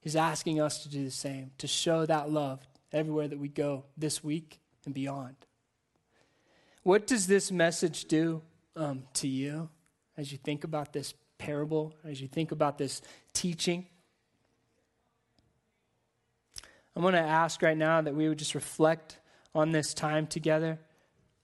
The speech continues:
that you would ask God to show you something really personal today. Uh, I'm gonna ask you to just close your eyes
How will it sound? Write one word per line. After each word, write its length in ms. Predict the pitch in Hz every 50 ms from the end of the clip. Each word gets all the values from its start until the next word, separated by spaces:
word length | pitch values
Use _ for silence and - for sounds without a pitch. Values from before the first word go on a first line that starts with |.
| _ _ _ _ _ _ _ _ _ _ _ _ _ _ _ _ _ _
that 280 | 135 131 131 127 123 - _ _ _ _ _ _ _ _ _ _ _ _ _ _ _ _ _ _ _ _ _ _ _ _ _ _ _ _ _ _ _
you 160 | - 160 160
would 120 | 160 156 151
ask 300 | 151 151 143 - - -
God 300 | 170 156 156 156 151 147
to 60 | 139
show 240 | - - - 165 156
you 140 | 160 156 143
something 420 | - - 160 151 143 160 151 147
really 280 | 147 151 156 160 147 131
personal 720 | - - - 170 160 156 - - 170 165 165 165 160 160 _ _ _ _ _ _ _ _ _ _ _ _
today. 500 | - - 147 139 139 143 160 165 160 160 - _ _ _ _ _ _ _ _ _ _ _ _ _ _ _ _ _ _ _ _ _ _ _ _ _
Uh, 60 | 143
I'm 140 | 123 131 147
gonna 140 | 165 160 151
ask 300 | 151 156 156 - - -
you 100 | 165 147
to 140 | - - 151
just 380 | 147 147 151 143 - - 196 -
close 340 | - 160 156 160 165 160 156
your 100 | 156 151
eyes 520 | 147 147 151 156 156 147 147 - - -